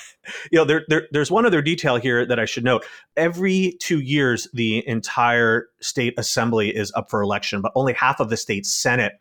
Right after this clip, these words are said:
is up for election. And plaintiffs had asked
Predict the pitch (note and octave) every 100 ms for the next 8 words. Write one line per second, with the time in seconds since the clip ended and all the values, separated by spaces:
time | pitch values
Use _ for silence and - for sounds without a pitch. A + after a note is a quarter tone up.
0 | _ - - - A2+ G2+ A2 - G#2+ G2+
1 | G2 - G#2+ - A2 G#2 G#2+ - D3 F#3
2 | F#3+ D3 B2+ - G#2+ G#2 A2+ - -